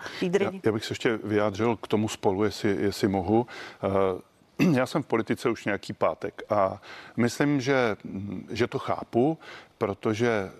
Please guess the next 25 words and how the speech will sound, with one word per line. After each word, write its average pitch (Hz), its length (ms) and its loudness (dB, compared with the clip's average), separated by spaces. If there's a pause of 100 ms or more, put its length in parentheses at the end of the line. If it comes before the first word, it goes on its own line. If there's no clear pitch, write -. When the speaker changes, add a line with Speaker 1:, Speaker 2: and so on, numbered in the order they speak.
(100)
Speaker 2:
ale 110 140 2
nechápu 131 500 0
jednu 117 200 4
věc 107 180 2
a 110 60 2
myslím, 117 260 2
že 117 80 4
to 120 120 0
nepochopí 110 460 0
ani 113 160 4
voliči, 101 360 2
to, 104 140 0
co - 140 -2
vy 104 80 4
jste 107 160 -2
říkala, 101 440 0
že 98 220 0 (280)
někdo, 101 280 2
kdo 98 160 2
chce - 220 -6
euro, 110 440 2
někdo, 101 300 0
kdo 98 160 2
nechce 107 340 0
euro, 107 420 4